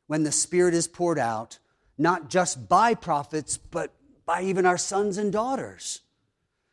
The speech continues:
And so it just seems like, even in that moment of Pentecost, when our minds are triggered in so many ways with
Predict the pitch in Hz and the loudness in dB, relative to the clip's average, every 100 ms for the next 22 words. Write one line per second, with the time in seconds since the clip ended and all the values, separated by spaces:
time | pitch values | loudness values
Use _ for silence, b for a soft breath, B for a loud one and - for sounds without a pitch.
0 | _ _ _ _ _ _ _ 135 - 170 | _ _ _ _ _ _ _ -4 2 4
1 | 156 220 214 - - 214 220 185 151 139 | 4 0 0 0 2 2 4 4 2 0
2 | 131 131 - 185 214 202 180 156 143 156 | 0 -4 -8 -4 2 4 6 4 0 2
3 | 180 208 220 208 185 - 175 156 - 143 | 4 4 2 0 -2 0 0 0 0 2
4 | 120 - 151 143 135 151 147 175 190 190 | 2 0 -2 -2 0 2 4 6 8 6
5 | 175 147 - - 220 202 170 143 135 - | 4 -2 -4 2 2 4 2 2 -2 -2
6 | - 240 233 220 196 170 185 180 156 139 | 2 2 4 4 4 4 4 2 0 -2
7 | 151 | -4